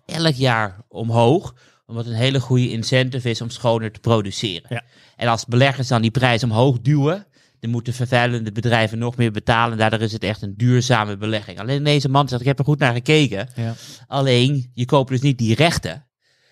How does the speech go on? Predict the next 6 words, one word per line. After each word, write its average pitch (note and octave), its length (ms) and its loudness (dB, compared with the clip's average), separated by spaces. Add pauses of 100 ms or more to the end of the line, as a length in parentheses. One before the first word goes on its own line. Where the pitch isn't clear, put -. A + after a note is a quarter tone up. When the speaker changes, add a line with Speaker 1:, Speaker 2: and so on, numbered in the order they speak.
Speaker 1:
Je A2 140 -10
koopt, B2 720 -2
eh, A2+ 600 0
een A2+ 160 -6
synthetische B2+ 800 -2
belegging, A2+ 600 0